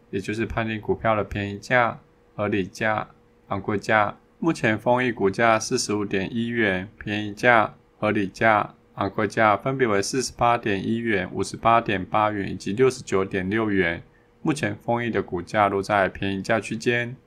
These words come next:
那如果我们想存以上三家来让自己每个月加薪一万元，我们各需要多少张为目标呢？三本同样以表格的方式来呈现较为清楚，可以从以上表格发现，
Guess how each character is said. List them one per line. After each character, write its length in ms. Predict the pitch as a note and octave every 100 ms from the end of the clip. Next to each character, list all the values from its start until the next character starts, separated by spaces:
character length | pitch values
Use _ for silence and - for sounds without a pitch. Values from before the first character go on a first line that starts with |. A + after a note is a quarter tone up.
| _ _ _ -
那 100 | D#3+
如 140 | C#3+
果 180 | A#2+ G#2+
我 60 |
们 180 | G2 G2
想 260 | F#2+ G2+ F#2
存 240 | - G2+
以 140 | G#2 F#2
上 320 | - B2+ A#2
三 220 | B2 B2
家 180 | B2 A#2
来 140 | A2
让 200 | A2 A#2 G#2
自 200 | - A2+
己 220 | - F#2+
每 180 | F#2 F2+
个 160 | E2+ G2+
月 240 | A#2 A#2
加 240 | G2+ A2+ A2+
薪 180 | -
一 100 | B2
万 220 | G#2+ A#2 G#2
元， 300 | E2+ E2 -
我 80 | F2+
们 120 | F2
各 160 | E2+ G#2+
需 200 | - A2+
要 180 | A2 G2+
多 240 | A2 A#2+
少 240 | - G2+
张 300 | E2+ G#2 G#2
为 100 | G2
目 160 | F#2 G2+
标 220 | G2 G#2
呢？ 260 | G2 G2 G2 - _
三 300 | - D#3+ E3
本 180 | C3+ G2+
同 140 | A2
样 120 | A#2+
以 40 | A2
表 160 | G2+
格 120 | F#2+ G2
的 100 | F#2+
方 180 | A#2+
式 180 | B2 D3
来 140 | A#2+ G2
呈 220 | - G2
现 180 | B2 G#2+
较 200 | A#2+ G#2+
为 80 |
清 200 | F#2+ A#2
楚， 300 | A2+ - G2 - _
可 160 | - G2
以 80 |
从 240 | F#2 G2 F#2
以 80 | F#2+
上 220 | B2+ A2+
表 120 | G#2+
格 160 | F2+ F2+
发 200 | A2 A2
现， 360 | - B2 G#2+